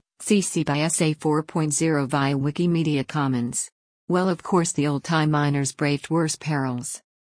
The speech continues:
For the secret is that in spite of its appearance the W E T A is just about completely harmless, though it can give you a bit of a nip. As for the long stingers, these are what the females lay eggs through. But only in rotten logs and things like that, don't worry.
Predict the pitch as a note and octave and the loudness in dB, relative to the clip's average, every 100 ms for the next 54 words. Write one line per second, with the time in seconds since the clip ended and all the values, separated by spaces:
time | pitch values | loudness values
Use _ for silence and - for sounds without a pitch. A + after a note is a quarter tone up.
0 | - G3 F3+ - A3 F#3 D3 C#3+ - C#3+ | -2 0 0 0 -2 0 0 0 0 0
1 | D3 - - D#3+ D#3 D3 - D#3 - E3+ | 0 -2 -2 -2 0 -2 -2 -4 -2 0
2 | D3 C#3 D3+ D#3+ D#3+ D#3 D3 D3+ E3 D#3 | 0 -2 -2 -2 0 2 2 0 2 2
3 | D3 C#3+ C#3 - E3+ - D3 C#3+ - D#3 | 2 0 -2 -2 -2 -2 -2 -2 0 -2
4 | - F#3+ F3 D#3+ D#3+ D#3+ D3 B2+ - - | 0 -2 0 0 0 0 0 -2 -4 -10
5 | _ - E3 D#3+ F3+ E3+ E3 D#3+ D#3 C3+ | _ -2 0 2 0 0 2 2 2 2
6 | D#3 D3 D3+ D3+ C3+ - _ _ _ - | 0 0 0 0 0 -6 _ _ _ -2
7 | G3+ F#3+ F#3+ E3 D3+ D#3 E3+ - F3 D#3+ | 0 0 0 0 0 0 0 0 0 2
8 | C3 C3+ - _ - G#3 G#3 F3+ D3+ D3 | 0 -2 -6 _ -2 0 2 2 2 0
9 | D#3 D3 E3+ D#3+ D3 C#3+ - C#3+ C3+ C3+ | -2 -2 0 2 2 0 0 0 2 0
10 | B2 - D#3 C#3 A#2+ G#2+ _ _ _ - | -2 -4 -2 -2 -4 -8 _ _ _ -2
11 | F#3+ A3 A3+ F3 D3+ D3+ D3 C#3+ C#3 C#3 | 2 4 4 2 2 0 0 0 2 0
12 | C#3+ - D3 C#3 E3 D#3 D3+ C3+ - B2 | -2 -2 -2 0 0 0 0 -2 -2 -6
13 | B2+ - _ - F3+ - C3+ B2+ A#2 | -6 -12 _ -2 0 0 0 0 -2